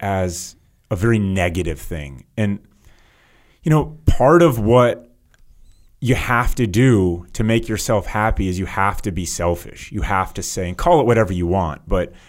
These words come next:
this makes me happy. I need to do this regardless of the consequences. And it's not just a soldier that goes to war. The family is very much a part of that experience. And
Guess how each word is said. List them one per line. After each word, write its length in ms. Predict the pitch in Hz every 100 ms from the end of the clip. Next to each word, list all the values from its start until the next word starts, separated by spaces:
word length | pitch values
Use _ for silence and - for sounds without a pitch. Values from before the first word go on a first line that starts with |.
| -
this 320 | 87 135 147
makes 260 | 131 131 131
me 140 | 123
happy. 400 | 92 98 95 104 -
I 140 | 98
need 220 | 113 110
to 100 | -
do 240 | 98 95 92
this 320 | 87 82 -
regardless 600 | 98 82 104 107 101 -
of 120 | 92 78
the 60 |
consequences. 960 | - 101 101 98 - 82 76 73 76 - - - - -
And 340 | - 104 101 - _ _ -
it's 160 | 123 127
not 280 | 135 151
just 300 | 107 127 113
a 40 | 110
soldier 380 | - 101 101 90
that 120 | 87
goes 200 | 92 85
to 100 | -
war. 300 | 90 92 76
The 120 | 71
family 540 | - - 110 113 101 92
is 120 | 80
very 280 | 90 95 92
much 200 | 87 -
a 60 |
part 260 | - 98 95
of 120 | 78
that 140 | 87
experience. 760 | 78 - - 117 92 76 - -
And 200 | 113 107